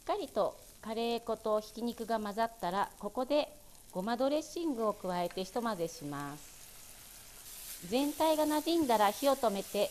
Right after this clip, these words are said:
冷ましておきましょう。タコスの生地を作っていきます。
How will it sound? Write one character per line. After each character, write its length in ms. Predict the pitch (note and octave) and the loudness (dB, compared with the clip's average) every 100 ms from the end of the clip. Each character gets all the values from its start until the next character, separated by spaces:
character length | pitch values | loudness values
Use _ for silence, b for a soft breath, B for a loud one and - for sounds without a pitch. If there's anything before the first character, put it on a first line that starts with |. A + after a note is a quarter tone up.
| - | -2
冷 80 | G#3 | -2
ま 120 | A#3+ | -2
し 120 | D4+ - | -2 -2
て 80 | |
お 60 | C4 | -2
き 120 | C4 | -2
ま 140 | A3+ A3+ | -4 -4
し 120 | A#3+ | 2
ょ 260 | A3+ G#3 D#3 | 4 4 2
う。 200 | - - - - - - - - - - - - - - - - - - - - - - - - - - - - - - - - - - - | -4 -14 -14 -14 -14 -14 -14 -16 -16 -14 -14 -14 -14 -12 -12 -12 -14 -16 -16 -16 -18 -18 -18 -16 -16 -16 -18 -20 -20 -20 -20 -20 -20 -20 -14
タ 120 | D#4+ | -12
コ 120 | G4 G#4+ | -8 -8
ス 120 | C4+ | -4
の 140 | B3 | -6
生 140 | B3 G#3 | -4 0
地 100 | G#3 | 0
を 80 | F#3 | 0
作 180 | - G3 | -4 -6
っ 20 | |
て 160 | - E3 | -4 -8
い 60 | |
き 160 | - D#3 | -4 -4
ま 240 | D3 D3 | -4 -4
す。 280 | - - | -8 -20